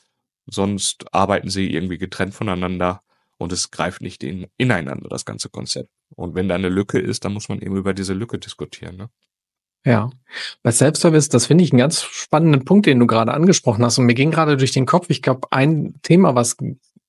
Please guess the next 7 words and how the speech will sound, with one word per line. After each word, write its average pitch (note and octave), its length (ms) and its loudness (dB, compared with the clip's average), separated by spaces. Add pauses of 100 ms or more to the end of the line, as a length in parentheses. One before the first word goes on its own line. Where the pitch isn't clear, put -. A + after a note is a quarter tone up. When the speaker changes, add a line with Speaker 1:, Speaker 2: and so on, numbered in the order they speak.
(120)
Speaker 2:
grundsätzlich E3 720 4
immer F3 160 6
unterschätzt, E3 720 2
unterschätzt D3 520 2
wird, D3 200 2
wenn B2 120 6
Self-Service-Projekte B2 1200 2